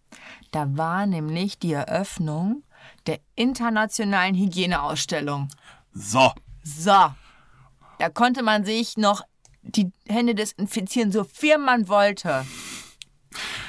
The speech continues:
Speaker 1: Da hatte man noch Masken.
Speaker 2: Ja.
Speaker 1: Ja.
Speaker 2: Das war dü, dü, dü. Aktuelles. Zurück
Speaker 1: <laughs>
Speaker 2: zum Geschehen. Ähm, neunzehnhundertelf.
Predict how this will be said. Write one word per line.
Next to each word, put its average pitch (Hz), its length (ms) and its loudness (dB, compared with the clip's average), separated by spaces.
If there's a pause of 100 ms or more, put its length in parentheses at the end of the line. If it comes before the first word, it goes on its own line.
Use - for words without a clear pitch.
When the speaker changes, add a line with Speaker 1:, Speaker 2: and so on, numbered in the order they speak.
(400)
Speaker 1:
Da 190 140 4
hatte 247 140 4
man 220 180 2
noch 185 180 2
Masken. 175 720 -2 (400)
Speaker 2:
Ja. 95 240 -2 (400)
Speaker 1:
Ja. 147 180 -4 (1160)
Speaker 2:
Das - 180 -6
war 110 220 -4 (100)
dü, 95 220 -4
dü, 104 180 -2
dü. 127 120 0 (440)
Aktuelles. 139 540 -2
Zurück 220 400 0
Speaker 1:
<laughs> - 60 -8
Speaker 2:
zum 131 260 -2 (140)
Geschehen. 127 420 -2 (420)
Ähm, 120 320 0
neunzehnhundertelf. 120 920 -4